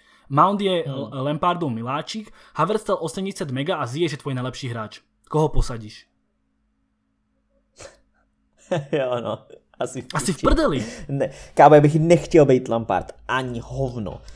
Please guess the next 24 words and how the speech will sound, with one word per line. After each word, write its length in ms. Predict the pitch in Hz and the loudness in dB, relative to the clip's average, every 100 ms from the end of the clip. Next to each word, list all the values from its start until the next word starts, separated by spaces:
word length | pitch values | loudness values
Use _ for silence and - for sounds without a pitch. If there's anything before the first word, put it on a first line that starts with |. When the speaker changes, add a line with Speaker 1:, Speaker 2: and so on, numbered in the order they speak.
| - | -10
Speaker 2:
Jako 180 | 131 127 | -6 -4
v 140 | 147 - | -6 -8
tuhle 380 | - 190 180 175 | -6 -2 0 0
situaci 520 | 175 151 151 127 110 | -2 -4 -2 -2 -6
bych 140 | 107 | -12
fakt 420 | - - 151 147 - | -16 -14 -14 -14 -10
nechtěl 400 | 131 - 123 117 | -10 -8 -6 0
Speaker 1:
Ale 100 | 151 | 2
Speaker 2:
být 40 | |
Speaker 1:
podľa 100 | 185 | 2
mňa 100 | 185 | 2
Speaker 2:
Lampard. 160 | 190 208 | 0 -2
Speaker 1:
on 60 | 247 | -2
si 100 | 233 | -4
to 80 | |
za 140 | 156 170 | -4 -2
to 100 | 165 | -2
Speaker 2:
Fakt 60 | 170 | -4
Speaker 1:
môže 120 | 175 | -6
Speaker 2:
ne. 40 | - | -4
Speaker 1:
šťastí, 340 | 175 214 - 202 | -4 -4 -6 -8
no. 180 | 110 117 _ _ _ _ _ _ | -8 -10 _ _ _ _ _ _
Ja 120 | 143 | -6
neviem, 200 | 151 262 | -2 -2